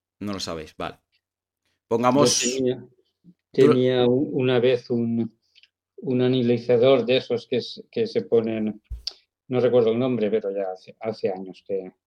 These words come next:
Speaker 1: Ujú.
Speaker 2: que dejé de verlo. Pero, pf, yo velocidad tendré en millas menos de cien seguro.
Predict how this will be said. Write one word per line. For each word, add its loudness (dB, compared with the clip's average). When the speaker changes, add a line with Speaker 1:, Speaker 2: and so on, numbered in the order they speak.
Speaker 1:
Ujú. -12
Speaker 2:
que 4
dejé 4
de 2
verlo. -2
Pero, 12
pf, -16
yo -4
velocidad -2
tendré -2
en -8
millas -2
menos -4
de -4
cien -6
seguro. -8